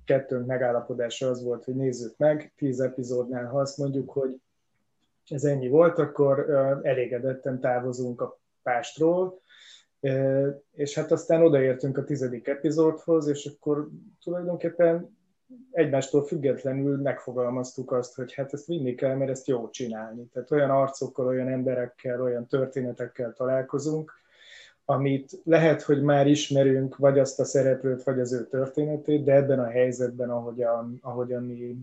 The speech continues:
ö, oldottan tudunk beszélgetni, az egy ajándék, és egy, egy ma-, egy marha jó dolog. Ugye nagyjából erről beszéltünk, Laci.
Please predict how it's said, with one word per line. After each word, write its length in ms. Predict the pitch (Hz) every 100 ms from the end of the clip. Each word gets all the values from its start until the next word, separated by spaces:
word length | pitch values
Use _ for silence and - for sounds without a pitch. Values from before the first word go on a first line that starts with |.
| 131
ö, 340 | 135 123 123 123 - _ - -
oldottan 520 | 147 139 131 135 123
tudunk 300 | 135 127 120
beszélgetni, 680 | 127 - 139 131 131 135 127
az 160 | 123
egy 140 | 127 131
ajándék, 640 | 117 113 113 123 127 123
és 200 | 120 -
egy, 200 | 123 123
egy 180 | 127 123
ma-, 220 | 127 123 143
egy 80 | 127
marha 300 | 127 117 120
jó 120 | 123 131
dolog. 280 | 139 127
Ugye 140 | 131 143
nagyjából 460 | 147 151 190 156
erről 240 | 139 127 120
beszéltünk, 580 | 117 - 127 - 123 135
Laci. 340 | 120 135